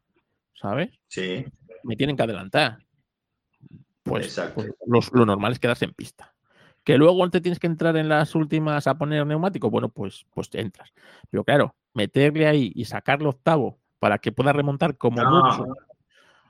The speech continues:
Speaker 1: hasta el
Speaker 2: Sí.
Speaker 1: quinto,
Speaker 2: Ujú.
Speaker 1: cuando en el fondo no te estás jugando el campeonato, porque Carlos Sainz no se está jugando el campeonato,
Speaker 2: No,
Speaker 1: ¿sabes?
Speaker 2: no.
Speaker 1: Y me parece, a mí me pareció una, qué sé,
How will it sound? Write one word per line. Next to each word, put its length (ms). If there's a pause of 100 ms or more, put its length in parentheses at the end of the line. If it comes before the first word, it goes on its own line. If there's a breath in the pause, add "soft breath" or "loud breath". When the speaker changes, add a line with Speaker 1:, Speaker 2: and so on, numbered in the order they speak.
(180)
Speaker 1:
hasta 380
el 200
Speaker 2:
Sí. 80
Speaker 1:
quinto, 520 (920)
Speaker 2:
Ujú. 320
Speaker 1:
cuando 320
en 60
el 140
fondo 520 (360)
no 140
te 60
estás 180
jugando 340
el 100
campeonato, 520
porque 260
Carlos 260
Sainz 120
no 80
se 40
está 140
jugando 300
el 60
campeonato, 680 (260)
Speaker 2:
No, 300
Speaker 1:
¿sabes? 240 (140)
Speaker 2:
no. 420 (680 soft breath)
Speaker 1:
Y 220 (140)
me 200
parece, 600
a 200
mí 120
me 120
pareció 560 (540)
una, 840 (800 loud breath)
qué 100
sé, 300